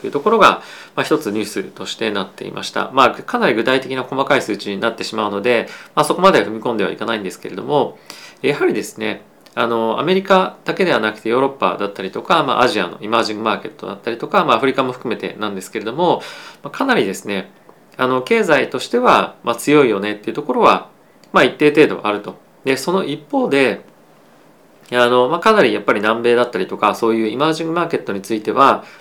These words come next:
まあ、アフリカも含めてですね、結構やっぱり金利がそれぞれ高いと。で、かつこれでフェットが、まあ、そのドルを調達する上での金利が上がるっていうことにつながるんですけれども、まあ、そうすることで、え、よりクレジットが低い、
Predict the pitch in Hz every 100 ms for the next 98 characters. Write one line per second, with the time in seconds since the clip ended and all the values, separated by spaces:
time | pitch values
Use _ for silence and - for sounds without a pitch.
0 | - 139 127 120 107 98 120 - - -
1 | 156 - - - - - - - 110 101
2 | - 131 131 123 113 - - 123 117 92
3 | - - 104 123 107 92 - _ _ -
4 | 131 139 143 - 151 98 - 131 131 143
5 | 107 - - - - 113 - 95 82 147
6 | 151 135 113 107 175 120 - 110 110 104
7 | 113 110 107 - _ - 117 117 143 95
8 | 110 107 98 95 110 123 - 95 98 98
9 | 95 - - 101 104 107 92 - - 92
10 | 139 165 98 - - - - 139 - 208
11 | 220 214 214 196 190 175 113 - _ _
12 | 127 135 143 156 - _ - 139 135 -
13 | 127 120 110 - 202 120 -